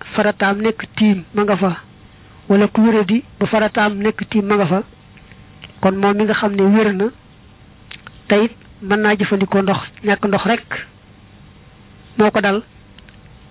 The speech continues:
du sañ a bokk ci julleeg néew ga. Day bàyyi kookee nga xam ne moo amee njàpp,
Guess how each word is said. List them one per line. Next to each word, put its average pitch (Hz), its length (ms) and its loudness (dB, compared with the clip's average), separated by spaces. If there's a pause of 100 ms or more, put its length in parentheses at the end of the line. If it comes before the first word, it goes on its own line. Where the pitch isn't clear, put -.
(200)
du 202 80 4
sañ 208 180 2
a 208 40 2
bokk 208 280 -2
ci 208 140 -2
julleeg 202 380 2
néew 190 320 0
ga. 180 120 0 (580)
Day 180 120 2
bàyyi 208 280 2
kookee 196 340 0
nga 220 100 -2
xam 202 140 -2
ne 196 100 0
moo 202 140 -2
amee 202 180 0
njàpp, 190 360 -2